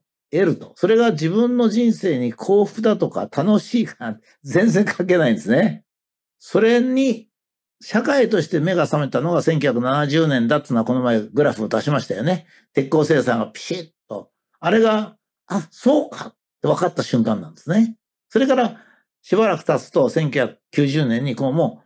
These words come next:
う、「もうこれいらないよ」っつってバブルが崩壊した。ね。それで、えー、若者が今度は「自動車？自動車なんて別にそんなに欲しくないよ」と。まあ、「必要だったら買ってもいいけどね」。つまり、人間っていうのは必要だったら買ってもいい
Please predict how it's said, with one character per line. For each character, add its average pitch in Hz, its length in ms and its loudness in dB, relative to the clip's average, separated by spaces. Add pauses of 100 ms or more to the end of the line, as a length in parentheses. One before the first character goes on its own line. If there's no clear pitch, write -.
(160)
う、 220 40 0
「も 226 40 2
う 170 40 2
こ 220 60 4
れ 208 80 4
い 135 80 2
ら 180 160 2
な 262 180 2
い 226 80 4
よ」 135 120 4
っ 113 40 -2
つ - 120 -20
っ - 20 -20
て 117 120 -2
バ 156 200 2
ブ 143 100 0
ル 117 80 2
が 101 80 0
崩 117 180 2
壊 98 240 -2
し - 100 -14
た。 - 240 -18 (420)
ね。 151 300 -4 (480)
そ 240 140 2
れ - 20 4
で、 226 460 2 (500)
え 165 440 2
ー、 - 20 4
若 147 280 2
者 160 220 2
が 135 380 0 (220)
今 143 200 2
度 117 100 2
は 92 300 -6 (140)
「自 104 120 -6
動 170 160 4
車？ 196 140 2 (140)
自 - 160 -16
動 117 100 -2
車 170 140 0
な 277 80 0
ん 277 60 -10
て - 120 0
別 107 240 -2
に 143 140 0
そ 104 120 -4
ん 139 80 0
な 160 60 0
に 185 60 0
欲 190 140 0
し 214 60 -6
く 151 100 -4
な 156 140 0
い 165 40 4
よ」 - 100 2
と。 - 80 -4
ま 151 100 0
あ、 - 140 -8 (380)
「必 - 220 -4
要 180 80 4
だ 233 100 4
っ 233 60 -2
た 208 100 0
ら 143 80 -2
買 123 140 -4
っ - 40 -6
て 254 140 0
も 190 80 2
い 147 100 2
い - 40 -6
け - 120 2
ど 104 120 -6
ね」。 160 260 -2 (200)
つ - 80 -2
ま 240 80 4
り、 160 220 0 (220)
人 226 180 2
間 277 160 0
っ - 20 0
て 226 120 -2
い - 20 0
う - 20 0
の 247 80 2
は 165 60 2
必 - 200 -6
要 285 100 0
だ 285 120 2
っ 254 100 -2
た 202 100 0
ら 165 100 0
買 170 140 -4
っ - 20 -20
て - 160 -4
も 247 120 0
い 196 140 -2
い 226 140 -4